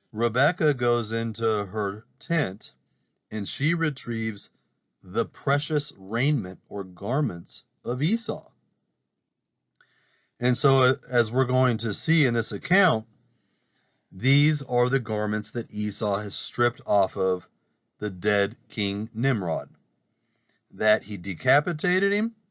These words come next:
he killed his two soldiers, and then he stripped him down into his birthday suit, possibly even naked for all we know, and he fled. Now, another detail that we're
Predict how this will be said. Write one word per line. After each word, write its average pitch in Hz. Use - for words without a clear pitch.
he 98
killed 127
his 110
two 123
soldiers, 180
and 110
then 117
he 123
stripped -
him 135
down 110
into 110
his 110
birthday 104
suit, 104
possibly 117
even 107
naked 147
for 110
all 95
we 92
know, 87
and 107
he 104
fled. 143
Now, 127
another 175
detail 139
that 123
we're 107